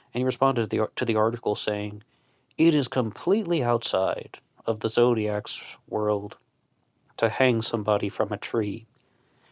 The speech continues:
And as far as this guy saying that he heard that Gary Post said something about a she in the tree in the Tahoe area, you're gonna have to do a lot better than some guy throwing out one sentence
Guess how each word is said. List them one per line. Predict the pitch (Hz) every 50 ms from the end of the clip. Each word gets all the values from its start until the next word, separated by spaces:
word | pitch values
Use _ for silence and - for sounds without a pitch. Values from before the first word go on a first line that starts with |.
| _ _
And | - 123
as | 120 -
far | - 170
as | 156 123
this | 127 113
guy | - - 113 117 113
saying | 104 - 113 113 110 110
that | 110 -
he | 113 101
heard | 101 - - 120 113 110 107 107 104 - - _ _ _ - _ _ _ _ _ _ _ _ _ _ - -
that | - 117 107 101 - - - - - - _ _ _ _ _ _ -
Gary | - 123 117 113 110
Post | 110 - 110 107 107 104 -
said | - 113 107 104 -
something | - 117 110 110 110
about | 110 107 110 107
a | 104
she | 98 - - - - 117 110 113
in | 113 107
the | 107 107
tree | - - - 120 113 113 110 113
in | 110 110
the | 110 107
Tahoe | - - 113 110 110 - 113 110 110 107 107 110 - - - - - - - _ _ _ _
area, | 113 110 110 110 107 110 110 113 110 110 110 - _ _ _ _ _ _ _ _ _ _ _ _ _ _ _ _ _ _ _ _
you're | - 139 127
gonna | 127 117
have | 107 101 -
to | -
do | 104 110 101 92
a |
lot | 92 101 113 117 113 101 -
better | - - 101 98 101 92 90 - _ _ _ _ _ _ _ _ _ _ _ _ - _ -
than | 123 117 113 104
some | - - - 139 123 113
guy | 110 110 104 101 101 101 98 92 - _ _ _ _ _ _ _ _ _ _ _ _ _ -
throwing | - 123 120 117 117 107 113
out | 110 101 92
one | 104 117 127 131
sentence | 123 - - 101 101 98 107 101 98 98 - -